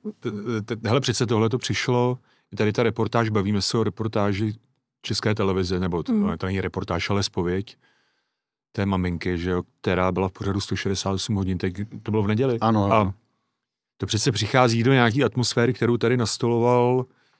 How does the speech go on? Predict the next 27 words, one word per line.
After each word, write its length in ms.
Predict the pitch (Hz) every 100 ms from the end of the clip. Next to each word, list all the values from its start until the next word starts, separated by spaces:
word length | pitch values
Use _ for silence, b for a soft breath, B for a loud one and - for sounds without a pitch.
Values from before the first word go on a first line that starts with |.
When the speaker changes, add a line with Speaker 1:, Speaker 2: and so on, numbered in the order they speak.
| _ -
Speaker 1:
od 60 | 101
začátku 580 | 104 107 113 107 - 120
ministr 420 | 110 104 - 117
vnitra 300 | 110 107 110
Vít 140 | 113
Rakušan 480 | 107 107 - 110 104
a, 80 | 113 110 _ _ _ _ -
eh, 40 | - 113 104 101 107
vedení 340 | 107 101 110
policie, 500 | 110 104 98 - 82
kdy 280 | 82 92 95 - b b -
oni 140 | 104
vlastně 300 | 117 107 127
tak 120 | 117
jakoby, 500 | 117 110 113 127 123 - b b b -
ale 120 | 98
jak 100 | 98
to 80 | 107
říct 140 | 120 -
česky, 360 | - - -
preemptivně 640 | 113 - 107 120 - 107 101
nebo 180 | 92 90 _
profilakticky, 880 | 104 113 - 110 104 - 101 - 101
že 80 | 98
jako 220 | 95 113
rovnou 320 | 107 110 123
říkali, 480 | 113 110 113 120